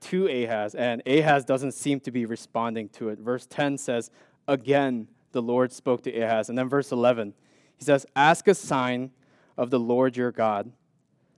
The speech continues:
"Ask me," God is saying. "Ask me and let me show you what I'll do for you." And then we jump down to verse fourteen to see God change his tone.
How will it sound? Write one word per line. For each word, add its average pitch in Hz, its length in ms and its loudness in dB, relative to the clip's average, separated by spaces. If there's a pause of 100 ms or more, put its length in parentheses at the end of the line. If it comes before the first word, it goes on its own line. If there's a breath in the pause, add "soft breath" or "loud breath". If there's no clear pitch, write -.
(1160)
"Ask 185 340 2
me," 110 200 -8 (480)
God 110 240 -4
is 104 100 -6
saying. 101 280 -12 (100)
"Ask 165 300 -2
me 175 140 -2
and 143 80 -2
let 160 100 -2
me 160 80 -4
show 165 200 -4
you 139 180 0
what 123 140 0
I'll 123 80 0
do 120 180 -4
for 110 160 -10
you." 101 200 -6 (280)
And 139 120 0
then 170 100 4
we 185 100 0
jump 165 240 0
down 170 180 2
to 165 100 -4
verse 147 240 0
fourteen 147 600 -2
to 139 100 -10
see 139 240 -2
God 131 260 0
change 180 400 -4
his 175 180 -2
tone. 151 420 -4